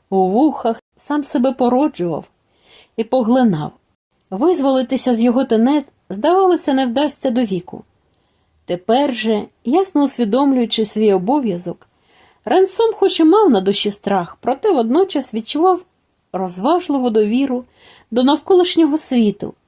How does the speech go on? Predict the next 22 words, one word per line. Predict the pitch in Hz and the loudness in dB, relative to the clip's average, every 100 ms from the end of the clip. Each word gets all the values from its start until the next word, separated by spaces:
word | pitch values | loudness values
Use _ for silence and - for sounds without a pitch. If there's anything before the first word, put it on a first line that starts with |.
| _ | _
і | - | -2
до | 269 | 0
себе | 302 415 277 | 0 0 0
самого, | 262 240 214 208 180 170 - _ _ _ _ _ _ _ _ _ | 0 2 4 4 0 -4 -14 _ _ _ _ _ _ _ _ _
ба | 233 311 | 0 4
навіть | 381 370 359 359 | 6 6 4 0
певне | 226 277 302 311 | 0 2 4 2
вдоволення. | 262 311 196 175 175 170 165 - _ _ _ _ _ _ _ | 2 0 0 -6 -6 -6 -10 -14 _ _ _ _ _ _ _
Різниця | 254 302 302 359 403 381 | -2 0 4 4 4 2
була | 277 330 349 | 2 4 4
десь | 339 - | 2 0
така, | 320 - 370 359 302 _ - | -4 2 2 2 0 _ -4
як | 220 269 | -4 -2
між | 240 277 - | 2 2 2
недосвідченим | 285 254 269 247 320 311 302 269 262 254 _ _ - | 0 0 0 2 0 2 0 2 0 -4 _ _ -4
моряком | 208 247 285 - 415 | 0 2 0 2 4
на | 262 | 4
судні, | 170 - 185 175 160 - | 2 -2 -4 -2 -4 -6
котре | - 226 220 - | -6 -2 -2 -2
ось-ось | - 233 - 240 220 | -2 -2 0 0 2
зазнає | 202 202 226 220 175 - _ _ _ _ _ | 2 2 2 2 0 -4 _ _ _ _ _
кораблетрощі, | - 226 233 247 247 226 165 - - - | -2 0 0 0 0 0 0 -2 -6 -8